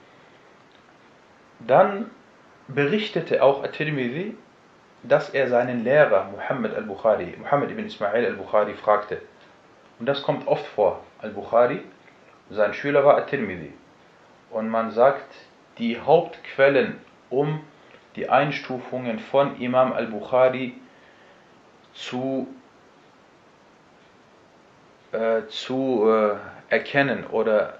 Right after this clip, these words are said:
äh, zu, herauszubekommen, sind zum einen seine eigenen Quellen und zum anderen das, was sein Schüler At-Tirmidhi über ihn berichtet hat.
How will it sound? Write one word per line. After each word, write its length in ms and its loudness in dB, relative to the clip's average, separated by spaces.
äh, 680 -18
zu, 100 -16
herauszubekommen, 1080 0
sind 440 -8
zum 200 -8
einen 300 0
seine 420 0
eigenen 540 -2
Quellen 560 2
und 320 2
zum 220 -8
anderen 580 2
das, 460 2
was 240 4
sein 180 4
Schüler 580 2
At-Tirmidhi 600 -6
über 280 2
ihn 160 -6
berichtet 420 -6
hat. 140 -8